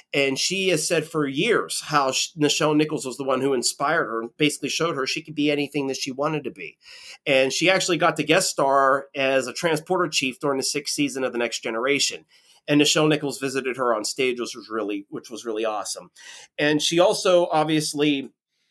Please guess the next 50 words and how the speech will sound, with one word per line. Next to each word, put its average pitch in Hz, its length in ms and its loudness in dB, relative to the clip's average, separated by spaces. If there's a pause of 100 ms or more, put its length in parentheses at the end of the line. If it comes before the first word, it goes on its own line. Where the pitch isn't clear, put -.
(420)
she 160 140 0
inspired 160 480 2
Whoopi 147 220 -2
Goldberg 147 540 0
to 123 60 -18
become 120 320 -4
anything 117 380 -2
that 107 100 -4
she - 140 -4
ever 110 160 -4
wanted 104 280 -4
to 104 60 -10
be. 98 200 -8
Whoopi 151 280 0
Goldberg 165 400 2
has 151 140 2
said, 175 400 0 (360)
you 147 140 2
know, 139 400 4
she 170 360 -2
saw 175 320 2
Nichelle 170 340 2
Nichols 165 340 -2
as 147 120 0
Uhura 160 400 0
on 147 100 2
the 147 80 -2
bridge 165 300 -2
and 156 80 2
was 143 140 -2
running 160 200 2
through 160 140 -6
the 143 80 -2
house 175 300 -2
saying, 151 220 0
"Come 202 220 0
quick, - 400 -2
come 190 200 0
quick, 233 300 0
there's 190 200 0
a 180 60 0
black 220 320 0
lady 185 240 0
on 165 140 2
television 151 520 0
and 147 160 2
she 190 200 0
ain't 196 180 4
no 185 160 6
maid." 180 400 4